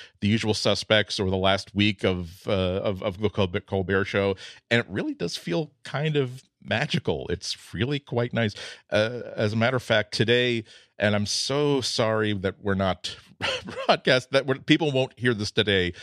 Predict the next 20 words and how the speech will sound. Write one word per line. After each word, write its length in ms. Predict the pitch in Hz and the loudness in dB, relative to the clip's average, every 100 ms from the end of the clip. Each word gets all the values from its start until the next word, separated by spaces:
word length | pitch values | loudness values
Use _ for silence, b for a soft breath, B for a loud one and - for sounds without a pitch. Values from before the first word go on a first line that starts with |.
| B | B
I 80 | - | 0
did 200 | 110 131 | 2 2
tweet 220 | - 131 | 2 0
it 120 | 113 104 | 2 2
out. 200 | 101 92 B B B _ | 0 -2 B B B _
Amazon 640 | 113 127 131 117 110 101 | 2 4 4 4 4 2
has 640 | 104 110 98 104 104 101 92 | 0 0 2 4 4 0 2
a 280 | 95 95 92 - | 2 2 -2 -6
really 380 | - 127 151 135 | 0 2 4 2
big, 480 | 101 113 110 98 98 85 - | 2 2 2 -2 -10 -12 -8
uh, 200 | 110 101 98 | -4 -4 0
one-day 420 | 110 117 113 107 | 2 2 2 0
sale 460 | - 104 104 104 | 0 2 2 2
on 120 | 95 92 | 0 0
all 200 | 101 110 | 0 0
kinds 300 | - 107 101 | 2 2 2
of 80 | 95 | -2
SanDisk, 520 | 104 98 95 85 - _ | 0 0 0 -4 -6 _
SanDisk 920 | - 113 110 107 87 104 101 - - - | -2 0 0 -2 -2 0 0 -4 -12 -10
media. 480 | 101 98 104 85 85 | -2 0 2 0 -2